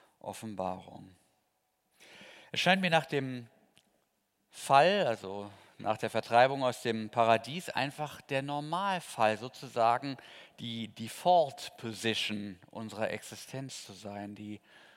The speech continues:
Spaziergänge mit Gott im Garten sind jenseits von Eden leider vorbei.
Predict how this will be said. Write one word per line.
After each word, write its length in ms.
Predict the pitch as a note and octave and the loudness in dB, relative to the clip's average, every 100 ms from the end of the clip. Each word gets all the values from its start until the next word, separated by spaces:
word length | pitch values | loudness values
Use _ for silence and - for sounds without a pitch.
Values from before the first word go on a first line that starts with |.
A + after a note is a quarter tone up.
| _ | _
Spaziergänge 840 | - - A#2 - D3+ D3 C#3+ D3 C#3+ | -12 -8 -6 -6 -4 -2 -2 -2 -2
mit 220 | C#3 C3 | -4 -6
Gott 260 | - C#3 B2 | -2 -2 -2
im 160 | B2 | -4
Garten 500 | A#2+ A2+ B2+ - C#3+ | 4 6 4 2 -10
sind 540 | C3+ A#2+ C3 C#3 - - - - _ _ | -6 -6 -6 -8 -12 -16 -20 -20 _ _
jenseits 680 | - A#2 B2+ C3 B2+ B2+ - | -4 -2 -2 -2 -2 -2 -8
von 260 | - A#2+ | -8 -8
Eden 720 | D#2 A2+ B2+ C3+ C#3 C3+ B2 | -6 -4 -4 -4 -8 -10 -8
leider 360 | G#2 G#2 G#2+ A2+ | 0 2 2 -2
vorbei. 640 | - B2 G#2+ A2+ F#2+ G2+ | -4 -4 0 0 0 -4